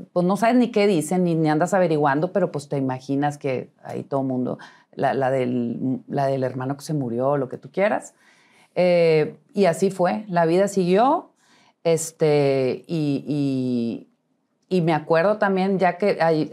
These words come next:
antes se usaban las misas, que eran los novenarios, ya ves, se moría alguien y eran nueve días de misa. Pues ahí andábamos en los novenarios y después de una de las misas, todas mis amigas me acompañaban ahí y una de mis amigas llega y me dice, "Oye, Rebeca, vámonos a,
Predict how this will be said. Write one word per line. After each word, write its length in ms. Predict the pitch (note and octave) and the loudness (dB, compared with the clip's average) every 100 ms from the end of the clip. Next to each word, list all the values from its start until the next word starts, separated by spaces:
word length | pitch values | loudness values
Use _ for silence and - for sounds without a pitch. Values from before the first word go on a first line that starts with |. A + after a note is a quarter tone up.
| - | -6
antes 340 | D3+ E3 A3 A3 | -2 0 0 2
se 120 | G3+ | 2
usaban 480 | E3+ F3 D#3+ E3+ F#3+ | 2 2 2 2 2
las 140 | E3 | 0
misas, 420 | D#3+ D3 D3+ E3+ | 2 0 0 -2
que 80 | F3 | 0
eran 180 | D3+ E3 | 0 2
los 120 | E3 | 2
novenarios, 800 | D#3 C#3+ C3 B2+ C3+ C#3+ C#3 B2+ | 2 2 2 0 0 0 -2 0
ya 160 | C3+ C3+ | 0 2
ves, 240 | C#3 C3+ | 0 -2
se 120 | D3 | -2
moría 360 | C3+ C3+ C#3 D3 | 0 2 2 2
alguien 260 | D3+ E3 | 2 0
y 40 | C#3+ | 2
eran 200 | C#3+ C#3+ | 2 2
nueve 240 | C#3 C#3+ | 2 2
días 240 | C#3 C3+ C3+ | 2 2 2
de 100 | C3+ | 0
misa. 420 | A#2+ G#2+ - - _ - - _ | 0 -2 -8 -18 _ -20 -20 _
Pues 160 | - - | -6 -2
ahí 240 | C3 D3 | 2 2
andábamos 480 | D#3 D#3+ D#3+ D#3+ D#3+ | 2 2 2 0 0
en 100 | D#3+ | -2
los 80 | D3 | 0
novenarios 760 | C#3+ C3+ C#3 D3 D#3 F3 E3+ - | 0 2 2 2 2 -2 -4 -6
y 120 | F3 | -2
después 640 | C#3 - - E3+ G3 G3 - - _ - | 0 -2 0 2 2 0 -10 -20 _ -2
de 100 | F#3 | 2
una 160 | F#3+ | 4
de 60 | G3+ | 4
las 200 | G#3+ F#3+ | 2 2
misas, 560 | G#3+ G3 F#3+ F3 E3 - A#3+ - | 2 2 2 0 0 -8 -12 -2
todas 200 | E3 D#3 | 0 2
mis 160 | F3+ F#3 | 2 0
amigas 460 | D#3+ D3+ D3 D#3 - | 0 2 0 -2 -6
me 160 | D#3+ | -4
acompañaban 720 | D3+ D3 C#3+ C#3 C#3 C#3 D3+ | -2 -2 -2 -2 0 0 2
ahí 380 | F3 F3+ E3 D3+ | 0 0 -2 -4
y 280 | - E3+ D#3+ | -4 -4 -2
una 240 | D#3 D#3+ F3 | -2 0 0
de 60 | |
mis 180 | F#3 E3 | -2 -2
amigas 360 | D#3 D3+ E3 D#3+ | -2 0 0 0
llega 200 | E3+ F3+ | 0 0
y 20 | |
me 100 | D#3+ | -2
dice, 140 | D#3+ | -2
"Oye, 200 | F3+ G3+ | -2 0
Rebeca, 380 | G3+ G3 F#3+ F3+ | 2 0 0 0
vámonos 480 | E3+ F3 G#3+ G#3+ - | 0 0 -2 -2 -2
a, 260 | F3+ D#3 | 0 0